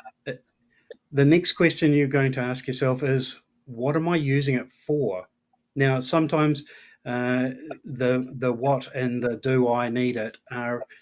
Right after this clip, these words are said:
are about the same time. Uh, the next thing is, is it going to be secured or is it gonna be unsecured? Um, obviously, if you're buying a house and you're getting a mortgage, then that's gonna be a secured debt.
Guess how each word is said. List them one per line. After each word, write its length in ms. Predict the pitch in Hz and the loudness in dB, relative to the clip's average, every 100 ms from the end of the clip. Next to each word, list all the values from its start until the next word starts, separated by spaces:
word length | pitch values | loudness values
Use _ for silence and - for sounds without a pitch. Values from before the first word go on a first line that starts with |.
| _ _ - | _ _ -8
are 220 | 123 120 | -6 -4
about 260 | 110 120 120 | -2 -4 -4
the 60 | |
same 340 | 117 131 113 110 | -6 -2 -2 -4
time. 380 | 117 107 98 - _ _ _ - - | -6 -6 -8 -12 _ _ _ -20 -12
Uh, 280 | 113 113 120 - _ - 131 | -6 -6 -8 -12 _ -10 0
the 80 | 156 | 2
next 300 | 170 185 - | 2 0 -4
thing 180 | 185 170 | -2 0
is, 380 | 151 151 143 - _ _ _ _ | 2 0 -2 -14 _ _ _ _
is 140 | 151 139 | -2 2
it 140 | 139 | 2
going 240 | 143 143 175 | 2 0 0
to 60 | |
be 160 | 180 185 | 0 -2
secured 540 | - 143 - 139 143 | -2 -6 0 2 4
or 160 | 139 131 | 2 2
is 120 | 123 | 0
it 40 | |
gonna 200 | 127 123 | -2 -2
be 140 | 117 117 | -2 -2
unsecured? 640 | 117 107 - 110 95 95 _ _ _ _ _ _ _ _ _ 123 | -4 -6 -10 -10 -10 -12 _ _ _ _ _ _ _ _ _ -10
Um, 420 | 110 107 107 135 | -6 -6 -6 -6
obviously, 500 | 131 123 127 - 135 | -4 0 0 0 0
if 120 | 131 | 0
you're 100 | 127 | -2
buying 280 | 127 127 120 | -2 0 -2
a 60 | 120 | -2
house 300 | 160 190 - - - - - | -2 -2 -8 -18 -20 -18 -4
and 140 | 123 | -2
you're 100 | 120 | 0
getting 180 | 123 123 | 2 2
a 40 | 123 | 2
mortgage, 520 | 131 135 135 - - | 2 2 0 -4 -10
then 280 | 123 120 120 | -6 -4 -2
that's 200 | 117 113 | -4 -6
gonna 180 | 120 113 | -8 -6
be 120 | 113 | -4
a 60 | 110 | -4
secured 440 | 117 - 104 95 | -6 -8 -10 -10
debt. 220 | 92 92 | -12 -16